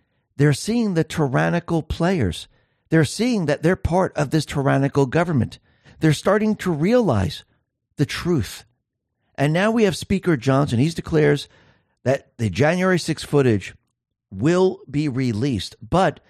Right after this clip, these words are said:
they're going to blur out the faces. Now, he said something that is very interesting. To protect individuals from potential retaliation of, or legal consequences,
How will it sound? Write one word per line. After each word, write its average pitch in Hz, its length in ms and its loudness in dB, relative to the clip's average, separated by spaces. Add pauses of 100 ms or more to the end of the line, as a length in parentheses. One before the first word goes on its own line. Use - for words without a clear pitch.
(300)
they're 139 160 2
going 156 360 0
to 165 200 -2
blur 143 380 2
out 135 320 2
the 120 120 -2
faces. 110 500 -2
Now, 117 260 0 (340)
he 156 160 -6
said 240 300 -2
something 175 640 -2
that 131 200 -2
is 117 120 -2
very 127 420 0
interesting. 101 560 -4 (1200)
To 156 140 2
protect 185 560 -2
individuals 147 800 -2
from 113 200 -4
potential 139 480 -2
retaliation 117 720 0
of, 87 220 -6 (360)
or 110 180 -2
legal 131 300 0
consequences, 104 840 -4